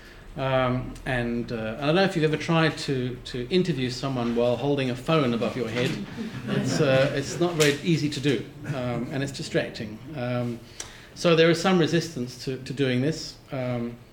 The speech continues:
there's resistance to learning new skills, as advantageous as it might be. It requires a change in the traditional ways of doing things, um, news conference and the placing of material, editing and so on, but also in the management of newsrooms.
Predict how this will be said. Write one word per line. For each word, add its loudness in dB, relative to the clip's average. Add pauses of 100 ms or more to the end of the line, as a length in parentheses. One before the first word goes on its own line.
there's 0
resistance -2
to 0
learning 2
new 0
skills, -4
as -8
advantageous -6
as -8
it -6
might -4
be. -4 (720)
It 0
requires 4
a 2
change 2
in -2 (120)
the -2
traditional 0
ways 0
of -6
doing 6
things, -4 (100)
um, -6
news -2
conference -4
and -8
the -10
placing -4
of 0
material, 2
editing -2
and -4
so 0
on, -2 (300)
but -4
also 0
in -2
the -2
management 0
of -4
newsrooms. 2